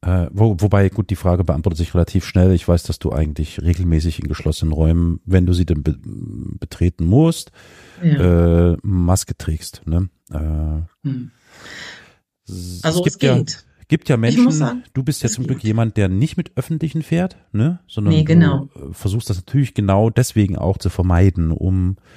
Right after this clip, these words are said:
Speaker 2: Ja.
Speaker 1: äh, Corona-Infektionen oder überhaupt Kontakt damit zu umschiffen. Äh,
Speaker 2: Mhm.
Speaker 1: ich, der jeden Tag mit Öffentlichen relativ viel, relativ lang fährt, äh, kann sagen,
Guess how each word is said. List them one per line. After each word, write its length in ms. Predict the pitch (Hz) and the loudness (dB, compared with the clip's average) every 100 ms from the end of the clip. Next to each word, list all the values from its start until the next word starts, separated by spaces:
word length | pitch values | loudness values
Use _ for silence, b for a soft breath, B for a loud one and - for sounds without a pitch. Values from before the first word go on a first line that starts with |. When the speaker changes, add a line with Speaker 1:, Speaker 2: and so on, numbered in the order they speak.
| B | B
Speaker 2:
Ja. 240 | 151 151 B - | -2 -2 B -2
Speaker 1:
äh, 160 | 78 78 | 0 0
Corona-Infektionen 1400 | 98 87 92 90 95 - - - 85 90 87 87 87 - | 0 2 2 2 0 -4 -4 0 2 2 2 2 -2 -6
oder 180 | 76 76 | -6 -2
überhaupt 300 | 78 87 - | 0 -2 -2
Kontakt 460 | 85 78 - - 90 | -4 -2 -4 -2 0
damit 320 | 87 - - - | 0 -2 -8 -20
zu 200 | - 87 | -8 -6
umschiffen. 580 | 90 80 - - 85 - b b b b b b | -4 -4 -2 0 -2 -6 b b b b b b
Äh, 180 | 85 85 | 0 4
Speaker 2:
Mhm. 160 | 165 147 | 4 2
Speaker 1:
ich, 160 | - | 0
der 340 | - 90 87 80 - | 2 4 4 0 -4
jeden 320 | 87 87 85 | -2 0 2
Tag 300 | 90 110 - | 2 2 0
mit 120 | 135 | -2
Öffentlichen 540 | 127 117 110 - 107 | 0 0 0 0 0
relativ 440 | 95 92 104 - 95 | 2 2 2 -2 -10
viel, 280 | - 101 107 | -2 0 2
relativ 440 | 92 98 - - | 2 0 -2 -2
lang 300 | 82 90 110 | 0 0 0
fährt, 580 | - 101 101 101 - - | 2 4 4 2 -2 0
äh, 220 | 90 87 | 2 2
kann 220 | - 98 | 0 0
sagen, 560 | 82 78 92 110 110 | 2 2 2 2 0